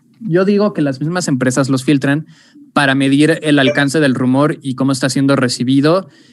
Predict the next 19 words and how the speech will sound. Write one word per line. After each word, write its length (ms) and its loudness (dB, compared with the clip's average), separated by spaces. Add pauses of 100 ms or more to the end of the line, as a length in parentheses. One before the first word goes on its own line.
(140)
y 80 -2
de 60 2
ahí 140 4
empezar 460 0
a, 300 0
a 40 -4
moverlo, 440 -2
que 100 -4
también 240 -2
es 140 -2
una 160 -2
técnica 400 -2
que 100 0
hacen 720 0 (240)
todo 280 4
mundo 260 4
en 80 2
Hollywood, 440 0 (160)
eh, 360 -2